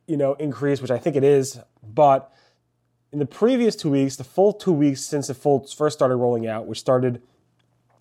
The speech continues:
I think, August twenty-fifth, um, it seemed to have an impact more on A I or machine-generated types of content pieces.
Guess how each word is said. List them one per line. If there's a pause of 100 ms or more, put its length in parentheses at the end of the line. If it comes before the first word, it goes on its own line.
(120)
I
think,
August
twenty-fifth, (1200)
um,
it
seemed
to
have
an
impact
more
on (220)
A
I
or (120)
machine-generated
types
of
content
pieces.